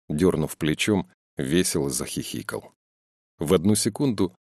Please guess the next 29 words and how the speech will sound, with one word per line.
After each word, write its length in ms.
он 160
стал 320
ее 340
прежним 520
мальчиком. 640
По 80
всему 300
телу 260
прошла 460
теплая 440
волна. 580
Почему 320
бы 200
им 260
не 140
жить 380
так 200
всегда, 640
без 240
сумасшедшей 640
гонки 380
за 180
лучшими 460
оценками, 680
от 140
которой 440
дети 400
только 340
страдают? 880